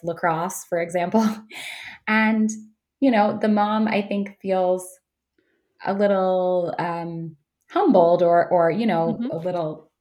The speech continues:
Speaker 1: modest about it and therefore wants to say something back to kind of, like, explain away why her child is so polite. It's like, "No, he's just a great kid," you know? <laughs> So it's, I think we all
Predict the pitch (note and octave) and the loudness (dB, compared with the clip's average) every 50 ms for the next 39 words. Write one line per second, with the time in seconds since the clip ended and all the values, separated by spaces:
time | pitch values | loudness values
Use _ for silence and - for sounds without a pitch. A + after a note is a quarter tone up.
0 | - - G3+ A3 A3 A#3 A#3+ - D#3 D#3 F#3+ G3 - - F#3+ F3+ E3 D3 D#3 D#3+ | -8 -4 -2 0 0 2 0 0 0 -2 -4 -6 -6 -6 -4 -2 -2 -2 -2 -2
1 | F3+ F#3+ - - F#3 F3+ F3 F3 F3+ F3+ - F3+ E3+ E3 E3 D#3+ D#3 D#3+ - - | 0 0 0 -2 -2 -2 -2 -2 -2 -2 0 0 0 0 -2 -4 -6 -8 -8 -8
2 | F#3+ F3+ - F#3 F3+ F3+ F3+ F3+ F3+ - - E3 E3 E3+ E3 G3+ G3+ F#3 F3 F3+ | -8 -8 -6 -6 -6 -4 -4 -6 -6 -6 -8 -8 -8 -6 -6 -4 -4 -2 -2 -4
3 | F3+ - - F3+ F3 - E3 D#3+ D#3+ E3 D#3+ D#3 D3+ D3 D3+ - - E3+ E3+ - | -6 -6 -10 -8 -6 -6 -4 -4 -4 -4 -4 -4 -6 -6 -6 -6 -8 -10 -10 -10
4 | - - F#3+ F#3 F#3 F3+ F3 F#3 F#3 F3 F3 E3 F3+ F3 E3+ F3 F3+ F3 - F#3 | -6 -4 -4 -2 -2 -4 -2 0 0 2 2 2 2 2 2 2 -2 -2 0 0
5 | F3 F3+ F3+ F3+ F3 - E3 - - B3 B3+ - F#3+ - - G3 - D4+ D4+ C4+ | 0 2 0 0 0 -2 -4 -2 0 0 0 0 -2 -2 -4 -6 -4 -4 -4 -4
6 | - - C#4 - - - E4 E4 - - G#4+ - - - - - - - - G4+ | -4 -6 -6 -6 -2 -2 -2 -2 -2 -4 -8 -6 -2 -2 -2 -2 -4 -4 0 2
7 | - - - - - B3 B3 A3 G#3+ A3+ D4 D4 - - - A#3 G#3+ A3 A3 - | 4 4 4 4 6 6 8 10 10 10 10 10 8 6 8 8 10 10 8 6
8 | - - - - E4 - - A#3 - - - A3 B3 A#3 B3 A#3 G#3+ A3+ G3 A3+ | 0 -2 -6 -6 -4 2 2 2 2 4 2 2 4 4 2 0 0 0 0 4
9 | G#3+ G3+ F#3 F#3 G3 G3+ G#3 G#3+ G#3+ G#3+ - | 4 4 6 6 4 4 2 2 0 -4 -12